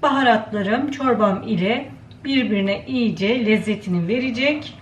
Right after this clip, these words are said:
Bir iki dakika sonra ocağımı kapatacağım ve çorbam hazır.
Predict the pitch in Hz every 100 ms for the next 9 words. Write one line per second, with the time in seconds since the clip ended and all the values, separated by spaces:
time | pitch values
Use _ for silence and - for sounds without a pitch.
0 | - - - - - - - - - -
1 | - - 320 311 302 202 196 202 - 190
2 | - 294 226 196 202 311 - - - -
3 | - 294 277 202 175 170 - 294 247 240
4 | 202 262 269 247 262 220 196 202 247 240
5 | 185 143 - - -